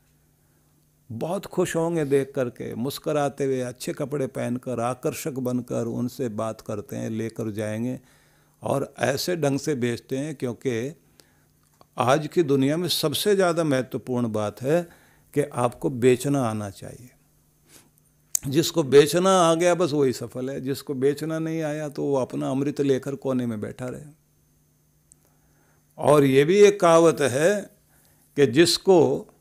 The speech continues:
वाणी में मधुरता है और मिर्चें बेचने बैठ,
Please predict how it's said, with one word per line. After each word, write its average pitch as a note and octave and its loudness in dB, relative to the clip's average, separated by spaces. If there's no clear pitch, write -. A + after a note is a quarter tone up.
वाणी C3+ 4
में G#3 4
मधुरता E3+ 6
है C3 4
और D3 0
मिर्चें F3+ 4
बेचने F3 4
बैठ, C#3 0